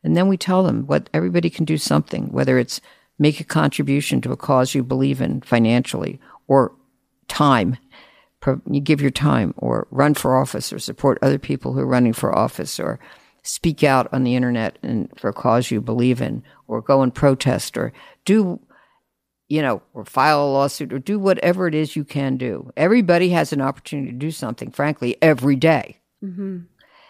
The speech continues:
Speaker 1: So I, I say in my book, Fight Back and Win, you know, we have an opportunity to have a Rosa Parks moment every day. And we all can be, you know, warriors for equality.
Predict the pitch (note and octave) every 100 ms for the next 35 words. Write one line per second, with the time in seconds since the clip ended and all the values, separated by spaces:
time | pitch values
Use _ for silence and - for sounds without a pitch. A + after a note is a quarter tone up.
0 | _ - - A#2+ A#2 - B2+ A#2+ - B2
1 | - D#3 C3+ C3 - C3 B2+ A#2+ D#3 D#3+
2 | - B2 B2 B2 B2 B2+ C#3+ F3 C#3+ C#3
3 | - _ _ _ _ - D3 C#3 B2 -
4 | _ _ _ _ - C#3+ E3 E3+ F3 C#3+
5 | C#3 C#3+ - D#3 C#3 B2 C#3 B2 B2 B2+
6 | - - A#2+ A#2+ B2 A#2+ - - A2+ B2
7 | A2+ - - _ _ _ _ _ _ _
8 | _ _ _ _ _ _ _ - C3 B2+
9 | A#2 C#3+ C#3 - C3+ C#3+ - C#3+ A2+ C3+
10 | A#2+ G2+ A#2 - _ _ _ _ _ _
11 | C#3 C3+ A2+ G#2 _ _ - _ _ _
12 | _ _ C#3 D3 D3 C#3+ G2+ F#2+ - -
13 | - G#2+ - B2 A2+ G#2+ - -